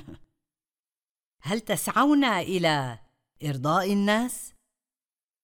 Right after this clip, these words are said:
يجب أن نريد أن نرضي الناس، ويقول الإنجيل إن علينا إرضاء الناس، لكن لا يجب أن نعيش لإرضاء الناس. إذا بلغنا مرحلة منعنا فيها إرضاء الناس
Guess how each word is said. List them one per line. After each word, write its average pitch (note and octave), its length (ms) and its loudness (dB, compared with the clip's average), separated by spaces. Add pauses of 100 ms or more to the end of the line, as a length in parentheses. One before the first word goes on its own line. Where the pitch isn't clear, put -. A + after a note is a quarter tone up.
(340)
يجب D4 420 2
أن C4 220 4
نريد C4 380 4
أن E3+ 220 2
نرضي D3+ 360 0
الناس، A3 500 0
ويقول D3+ 480 -2
الإنجيل D#3 540 -2
إن C#3+ 160 0
علينا D3 520 2
إرضاء C3 340 -6
الناس، B2+ 520 -6 (460)
لكن E3+ 640 0 (500)
لا F#3+ 180 0
يجب A#3 500 0
أن G3+ 260 -2
نعيش A3 480 2
لإرضاء D#3 680 2
الناس. F3 680 0 (1160)
إذا E3 240 0
بلغنا A#3 460 2
مرحلة F#3+ 520 0
منعنا F#3 640 2
فيها E3+ 420 0
إرضاء G3+ 360 0
الناس E3 460 0